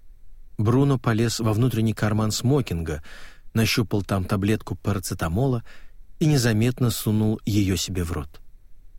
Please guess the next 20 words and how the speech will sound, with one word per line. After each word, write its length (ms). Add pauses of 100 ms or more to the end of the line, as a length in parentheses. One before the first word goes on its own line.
(440)
Чтобы 320
запить 380
таблетку, 640 (380)
он 320
глотнул 500
скотча, 680 (420)
но 260
онемевший 580
язык 480 (220)
ничего 440
не 100
почувствовал. 680 (1600)
«Ещё 560
партию?» 520 (1800)
Женщина 680
в 80
маске 420
повернулась 640
к 80
Бруно. 460